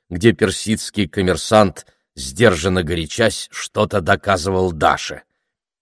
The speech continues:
Из соседней комнаты доносилось тихое надгробное песнопение служанки, запертой там Колей,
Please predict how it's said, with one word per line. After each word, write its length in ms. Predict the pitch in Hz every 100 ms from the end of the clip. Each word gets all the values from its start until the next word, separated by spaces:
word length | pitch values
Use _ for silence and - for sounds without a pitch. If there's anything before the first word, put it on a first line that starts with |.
| -
Из 140 | 90
соседней 560 | - 98 - 98 80 85
комнаты 520 | 104 104 101 104 92 _ _ 98
доносилось 640 | 95 110 - 113 107 -
тихое 360 | 110 113 107 101
надгробное 640 | 101 87 98 107 98 101
песнопение 720 | 87 101 101 92 104 104 98
служанки, 640 | 95 95 90 95 107 98 101
запертой 580 | 80 104 98 90 85 98
там 240 | 101 92
Колей, 400 | - 113 110 107